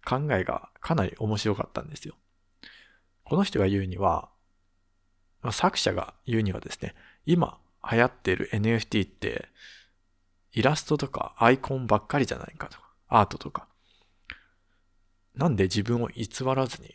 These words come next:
堂々とエヌエフティー化してアイコンにしないんだいみたいな。そんな考えだったんですよね。めっちゃパンクな考えだったんですよ。この現象って割と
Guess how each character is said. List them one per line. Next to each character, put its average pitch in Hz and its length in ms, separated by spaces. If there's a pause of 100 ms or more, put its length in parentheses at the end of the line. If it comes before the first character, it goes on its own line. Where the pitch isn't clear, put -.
堂 117 180
々 120 180
と - 200
エ 117 140
ヌ 135 80
エ 143 80
フ - 80
テ 131 180
ィ 123 40
ー - 20
化 113 160
し - 100
て - 320
ア 113 80
イ 120 80
コ - 160
ン 123 60
に 113 60
し - 180
な 117 100
い 117 80
ん 90 80
だ 107 100
い 104 100
み 95 100
た - 120
い - 40
な。 - 40 (840)
そ 160 200
ん 170 200
な 151 260 (800)
考 135 300
え 107 100
だ 87 100
っ - 20
た - 180
ん - 40
で - 80
す - 80
よ - 80
ね。 - 180 (220)
め 110 120
っ - 20 (100)
ち - 80
ゃ 147 60
パ 160 200
ン 127 60
ク - 120
な - 160 (140)
考 107 260
え 101 100
だ 92 80
っ - 80
た - 100
ん - 60
で - 80
す - 100
よ。 - 140 (1000)
こ - 180
の 185 480
現 127 260 (160)
象 147 120
っ 143 40
て - 160
割 117 220
と 160 340